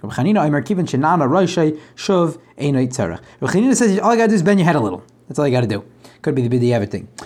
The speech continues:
Amar Rava V'hudim Mitzar Navshei Umichsi. And Rava says, no, it has to do with the fact that if you're pushing yourself, again,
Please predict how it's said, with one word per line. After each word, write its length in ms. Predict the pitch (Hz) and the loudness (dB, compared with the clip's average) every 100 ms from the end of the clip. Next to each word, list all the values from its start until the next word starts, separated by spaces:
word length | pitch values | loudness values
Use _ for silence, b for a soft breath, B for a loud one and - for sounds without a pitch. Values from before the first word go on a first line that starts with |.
| B B | B B
Amar 220 | - 170 | 2 4
Rava 200 | 165 214 | 4 4
V'hudim 300 | 175 160 180 | 4 4 2
Mitzar 340 | 156 - 175 175 | 0 2 2 4
Navshei 640 | 147 208 214 240 226 220 B | 4 2 2 2 2 0 B
Umichsi. 580 | 233 240 - - 233 208 B B | -2 0 0 0 -2 -2 B B
And 180 | 170 165 | -2 0
Rava 240 | 226 233 | 2 2
says, 200 | 240 220 | 2 2
no, 120 | 269 | 2
it 60 | 202 | 2
has 200 | 202 208 | 2 2
to 40 | |
do 80 | 185 | 0
with 140 | 220 | 0
the 60 | 214 | 0
fact 180 | 214 214 | 0 0
that 100 | 226 | 0
if 80 | 240 | -2
you're 80 | |
pushing 380 | 240 320 311 165 | 0 0 0 0
yourself, 260 | 123 104 101 | 0 -2 -2
again, 320 | 190 185 98 | 0 0 -2